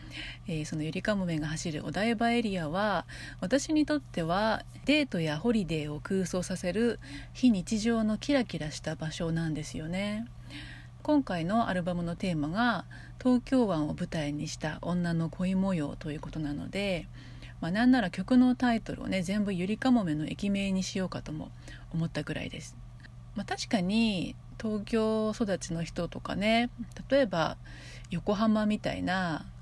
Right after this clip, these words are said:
あの、歴史のある港町に比べると、少し薄っぺらくてね、情緒がない感じは分からなくはないんですけど、まあ、何もない田舎で育った私は、東京をどこかね、美化して見ているんでしょうね。ちょっと遊園地っ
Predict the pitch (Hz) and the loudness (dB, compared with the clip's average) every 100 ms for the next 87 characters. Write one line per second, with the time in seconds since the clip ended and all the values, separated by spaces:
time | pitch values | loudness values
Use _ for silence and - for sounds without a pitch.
0 | - 151 147 151 160 - - 202 196 185 | -6 -2 -2 -2 -2 -2 2 2 2 0
1 | 151 160 170 220 214 185 156 151 - 160 | 0 0 0 2 2 0 -2 -4 -4 -4
2 | 160 170 175 - 254 247 175 - - - | -2 -4 -6 2 4 4 2 -4 -14 -14
3 | - - - 370 - 175 175 240 - 240 | -14 -12 -4 -2 0 0 2 0 4 4
4 | 233 233 - 151 151 160 220 240 226 143 | 4 0 -4 -2 0 0 2 2 0 -4
5 | 151 175 196 165 165 147 143 170 180 170 | -2 0 0 -2 -2 -4 -2 -2 -2 -2
6 | 180 196 254 285 277 254 254 226 214 175 | -2 2 4 6 6 4 4 4 2 0
7 | 165 - - 185 185 165 - - - - | -4 -6 -4 -2 -2 -2 -8 -14 -14 -14
8 | - - - 165 170 220 240 240 247 190 | -14 -8 -2 0 4 6 8 8 6 4
9 | 160 160 151 151 160 160 - 147 - 160 | 0 0 -4 -4 -4 -4 -6 -10 -8 -10
10 | - 170 185 170 196 196 196 196 185 190 | -6 -2 0 0 -2 -2 -2 -2 -2 -4
11 | 156 - 170 175 202 - 180 - 156 160 | -6 -6 -4 -2 -2 -2 -2 -2 -4 -4
12 | - 147 - - - - 175 202 208 220 | -4 -6 -6 -8 -8 -6 -4 -2 -4 -6
13 | - - - - - - 339 - 156 196 | -12 -14 -14 -16 -16 -6 -6 -2 0 2
14 | 240 254 254 247 247 | 4 6 6 6 0